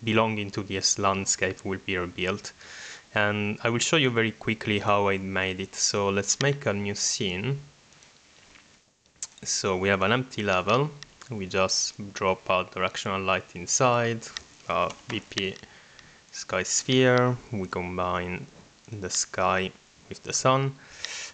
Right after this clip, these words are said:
Then we just quickly create a landscape. So we go to landscape mode, and then we create a very small one because we don't need for this demonstration an extensive one.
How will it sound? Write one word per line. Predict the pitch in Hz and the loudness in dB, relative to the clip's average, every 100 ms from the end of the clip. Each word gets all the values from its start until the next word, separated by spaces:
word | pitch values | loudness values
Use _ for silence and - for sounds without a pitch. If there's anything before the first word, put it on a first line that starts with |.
| - | -12
Then | 107 107 110 110 | 0 2 4 4
we | 107 | 0
just | 101 98 - - | 0 -2 -4 -4
quickly | 104 101 98 | -6 -4 -8
create | - 98 95 95 92 - - - _ _ _ _ - | -6 0 2 2 0 -6 -10 -10 _ _ _ _ -8
a | 110 95 | -2 0
landscape. | 98 98 98 - - 127 139 | 2 2 2 0 2 2 0
So | 143 - | -4 -4
we | 95 | -4
go | 95 101 | -6 -10
to | - | -4
landscape | 98 104 104 - - 104 - | 0 0 -2 -6 -4 -6 -6
mode, | 104 98 98 98 98 - - - - | -4 -2 0 -2 -6 -18 -20 -14 -8
and | 92 92 | -6 -2
then | 92 92 90 92 - - - 113 | 0 2 0 -4 -10 -20 -14 -8
we | 101 95 92 | -6 -6 -6
create | - 107 95 95 - | -4 0 2 0 -4
a | 92 | -4
very | 98 95 | 0 0
small | 92 - 95 92 | 0 -2 -2 0
one | 101 123 117 | 2 0 -2
because | 95 92 - | -4 -6 -6
we | 92 | -6
don't | 92 92 | -4 -4
need | 90 92 | -4 -6
for | - 101 | -6 -6
this | 92 92 | -4 -6
demonstration | - 95 95 - 92 - - 92 90 - _ - | -4 -4 -2 -2 -2 -2 -6 -8 -8 -12 _ -10
an | 95 | -8
extensive | 92 - - 92 - 95 | -6 -6 -4 -6 -6 -4
one. | 117 | -2